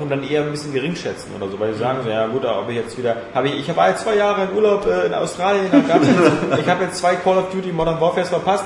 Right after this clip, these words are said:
mein Gott, aber ich bin da wieder dabei, dann geht ja wieder weiter. <laughs> Ähm, und das, das führt vielleicht dazu, dass wirklich manchmal jetzt Leute, die vielleicht vor, mit zwanzig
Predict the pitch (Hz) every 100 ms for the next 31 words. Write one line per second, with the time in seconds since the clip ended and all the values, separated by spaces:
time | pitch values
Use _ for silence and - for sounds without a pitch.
0 | 180 196 190 220 160 147 147 - 170 165
1 | 165 165 160 185 190 151 165 165 156 151
2 | 151 185 139 - - - - - 135 135
3 | 139 - - - - - - 127 139 143
4 | 139 131 - - - 151 - - 185 -
5 | 214 202 185 165 165 156 - 147 - 123
6 | 151 151 185 143 147 - 151 151 151 -
7 | 117 117 135 185 147 147 151 139 - 135
8 | 127 123 131 - 110 170 214